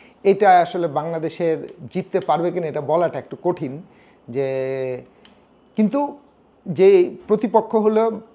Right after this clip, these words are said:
ইন্ডিয়া, হংকং, সিঙ্গাপুর।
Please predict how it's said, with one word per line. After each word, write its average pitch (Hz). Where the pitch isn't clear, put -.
ইন্ডিয়া, 180
হংকং, 170
সিঙ্গাপুর। 151